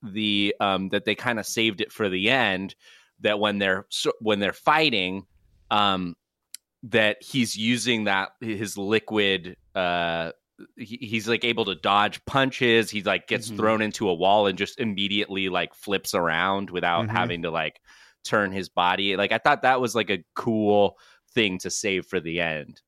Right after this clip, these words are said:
Speaker 1: Um, and, uh, you know, again, it,
Speaker 3: Mm-hmm.
Speaker 1: it was nice that it wasn't overdone, and it was, and it was, it was pretty cool.
Speaker 3: Yeah.
Speaker 2: I also love the, I love at the end when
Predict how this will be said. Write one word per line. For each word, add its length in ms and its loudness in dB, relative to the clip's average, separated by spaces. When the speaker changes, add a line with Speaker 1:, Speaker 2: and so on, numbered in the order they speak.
Speaker 1:
Um, 500 -4
and, 400 -4
uh, 340 -4
you 120 -8
know, 200 -10
again, 340 -2
it, 60 -4
Speaker 3:
Mm-hmm. 180 -4
Speaker 1:
it 60 -6
was 180 -12
nice 240 -6
that 100 -6
it 80 -4
wasn't 280 -2
overdone, 680 -4
and 180 -8
it 80 -10
was, 360 -12
and 140 -12
it 80 -10
was, 220 -14
it 40 -20
was 120 -18
pretty 160 -16
cool. 240 -8
Speaker 3:
Yeah. 120 -4
Speaker 2:
I 60 0
also 300 -2
love 380 0
the, 380 0
I 100 0
love 840 2
at 140 -8
the 160 -2
end 480 -2
when 380 -4